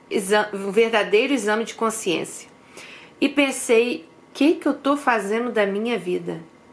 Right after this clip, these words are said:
Eu só tinha vinte e um anos. Eu tinha uma vida toda pela frente. "Dani,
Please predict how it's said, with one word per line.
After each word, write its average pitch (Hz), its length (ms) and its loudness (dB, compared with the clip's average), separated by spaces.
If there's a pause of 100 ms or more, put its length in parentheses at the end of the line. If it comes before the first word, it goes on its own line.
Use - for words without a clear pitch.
(520)
Eu 214 60 -4
só 262 160 0
tinha 277 300 0
vinte 285 360 -2
e 294 40 -4
um 220 180 0
anos. 185 500 -2 (160)
Eu 190 80 2
tinha 214 160 -4
uma 233 140 2
vida 247 340 0 (160)
toda 214 440 6
pela 160 300 0
frente. - 600 -10 (1300)
"Dani, 185 440 2